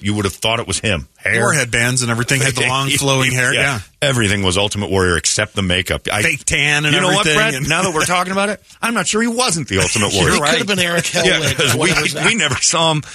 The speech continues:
Speaker 1: outside
Speaker 2: That's
Speaker 1: of
Speaker 2: true.
Speaker 1: makeup. That might have been, Mister Morgan might have been the Ultimate Warrior. But this guy was chatting with us, and we went around the second lap, and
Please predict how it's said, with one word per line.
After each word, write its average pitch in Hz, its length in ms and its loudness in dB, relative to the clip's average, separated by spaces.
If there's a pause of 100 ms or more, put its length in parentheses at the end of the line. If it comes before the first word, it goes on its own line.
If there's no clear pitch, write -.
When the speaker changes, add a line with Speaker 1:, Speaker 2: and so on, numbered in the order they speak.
(140)
Speaker 1:
outside 170 300 0
Speaker 2:
That's 160 100 0
Speaker 1:
of 160 60 0
Speaker 2:
true. - 20 0
Speaker 1:
makeup. 185 420 -2
That 214 240 -2
might 190 360 0
have 170 140 -4
been, 143 300 0
Mister 165 240 -2
Morgan 147 360 0
might 131 260 0
have 123 200 -2
been 101 300 0 (380)
the 127 140 0
Ultimate 113 420 -2
Warrior. 139 400 0 (320)
But 110 140 -2
this 143 180 0
guy 165 180 0
was 135 220 -2
chatting 139 560 0
with 98 240 -2
us, 95 240 -2
and 110 120 0
we 113 120 0
went 143 180 0
around 135 240 2
the 110 80 0
second 120 340 0
lap, 107 140 0
and 113 180 0